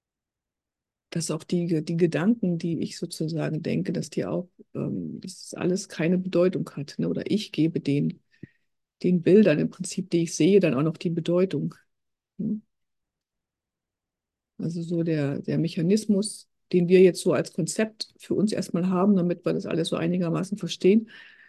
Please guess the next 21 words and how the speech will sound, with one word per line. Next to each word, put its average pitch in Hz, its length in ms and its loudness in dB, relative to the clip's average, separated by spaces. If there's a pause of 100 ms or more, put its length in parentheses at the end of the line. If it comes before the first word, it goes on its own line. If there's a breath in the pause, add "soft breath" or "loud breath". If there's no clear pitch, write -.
(180 loud breath)
ist - 160 -10
ja, 196 120 6
ne, 190 120 4
ich - 160 -4
mache 190 220 2
mir 185 240 6
einen, 165 320 -2
einen 170 140 0
Gedanken, 254 680 4
ein 185 160 4
Bild 208 240 6
in 170 100 0
meinen 151 280 0
Kopf - 420 -6
und 190 180 -2
das 180 160 -2
projiziere 185 500 2
ich 185 100 -2
dann 160 140 -2
nach 160 100 -2
draußen. - 500 -8